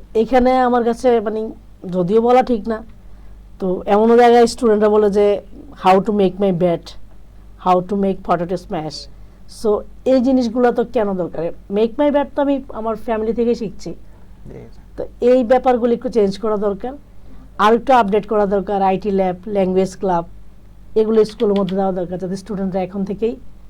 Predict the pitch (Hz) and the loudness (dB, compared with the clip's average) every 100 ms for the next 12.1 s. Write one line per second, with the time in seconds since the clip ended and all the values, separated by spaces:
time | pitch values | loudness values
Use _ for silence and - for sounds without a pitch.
0 | - - 190 190 185 175 156 185 180 202 | -16 -2 0 2 0 -2 -4 -4 -2 0
1 | 196 185 190 196 190 190 202 190 185 180 | 0 0 2 0 -2 -4 -4 -4 -8 -8
2 | 180 - 180 151 131 - - - - - | -10 -8 -6 -6 -8 -16 -18 -18 -18 -18
3 | - - - - - - - - 220 226 | -18 -20 -20 -20 -20 -18 -18 -10 -6 -4
4 | 226 185 196 208 208 214 214 160 - 175 | -4 -4 -4 -4 -4 -4 -4 -6 -6 -2
5 | 170 170 165 143 139 135 131 127 151 143 | 0 2 2 0 -2 0 0 0 0 0
6 | 156 156 156 160 156 156 151 160 170 135 | -2 -2 -4 -4 -4 -6 -4 -4 -4 -4
7 | - 151 160 160 135 131 131 127 143 - | -8 -8 -6 -6 -4 -4 -6 -6 -8 -6
8 | 160 120 101 123 131 151 147 143 127 131 | -6 -6 -8 -10 -4 -4 -4 -6 -4 -4
9 | 139 131 131 123 127 127 117 - 123 120 | -4 -4 -4 -6 -6 -6 -8 -10 -10 -10
10 | 120 120 123 110 98 - - - 120 120 | -10 -8 -10 -10 -12 -14 -14 -12 -12 -10
11 | 113 113 127 - 127 120 113 120 113 113 | -12 -12 -12 -10 -10 -10 -10 -10 -10 -12